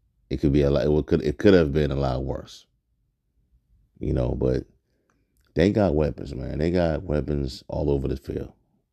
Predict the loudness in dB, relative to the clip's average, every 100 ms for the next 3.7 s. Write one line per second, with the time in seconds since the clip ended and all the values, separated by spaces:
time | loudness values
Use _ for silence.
0 | -6 -4 -2 -4 0 2 2 0 -4 -6
1 | -8 -2 0 2 0 -2 -2 -4 -2 -4
2 | -4 -4 -6 -10 _ _ _ _ _ _
3 | _ _ -4 -4 -4 -6